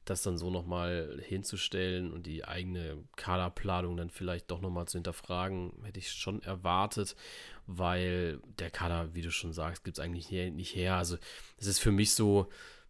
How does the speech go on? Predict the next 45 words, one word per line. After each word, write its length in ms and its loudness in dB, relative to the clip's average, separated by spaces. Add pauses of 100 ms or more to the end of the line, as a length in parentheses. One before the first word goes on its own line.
(340)
um 160 -2
da 160 6
auch 160 4
nochmal 480 4
vielleicht 240 -4
den 80 -4
Bogen 180 0
zu 80 -4
schlagen, 200 2
so 100 0
ein, 20 -2
irgendwie 220 -2
so 80 2
ein 20 0
Hertha 240 2
B 160 2
S 140 -2
C-Kader. 580 2
Man 140 -2
hat 120 0
sich 120 -4
irgendwie 180 0
auf 160 -2
allen 220 -2
Positionen 640 2
irgendwie 160 -2
was 160 0
zusammengeschustert 1040 0
und 180 -2
hat 120 -2
aber 200 0
nicht 160 -2
für 120 -4
Altlasten, 680 -2
also 160 -4
die 140 -2
Altlasten 360 -2
sind 120 0
nicht 160 -4
weggegangen 480 0
und 80 0
jetzt 160 -4
ist 120 -6
man 140 -2
irgendwie 440 -2